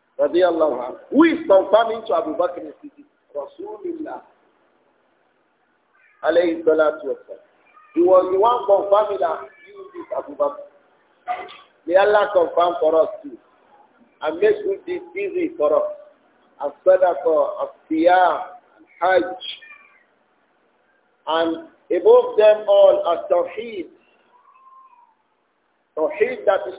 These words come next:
strong. May Allah give all of us and make us leave this world upon it. I think it will be a convenient place to stop today, inshallah. It will be convenient for us to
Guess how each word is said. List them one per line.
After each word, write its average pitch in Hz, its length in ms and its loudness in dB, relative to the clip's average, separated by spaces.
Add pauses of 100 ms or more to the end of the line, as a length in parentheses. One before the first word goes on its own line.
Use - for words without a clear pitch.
strong. 233 460 0
May 180 80 -6
Allah 202 320 2 (100)
give 196 160 -10
all 190 180 6
of 175 100 0 (180)
us - 60 -10 (800)
and 160 100 -10
make 196 160 -4
us 185 220 4 (800)
leave 202 140 -4 (100)
this 175 160 2 (120)
world 160 260 4
upon 143 360 -4
it. 98 60 -14 (1200)
I 160 80 0
think 262 260 -4
it 196 100 -6 (220)
will 202 340 4
be 185 220 4
a - 120 -2
convenient 175 600 -2
place 160 160 -4 (100)
to 143 140 -20
stop 151 400 0
today, 135 240 -2
inshallah. 120 520 -6 (1000)
It - 140 -20
will 147 80 -14
be 156 100 -6
convenient 170 640 -4
for 139 160 0
us 131 160 -4
to - 60 -20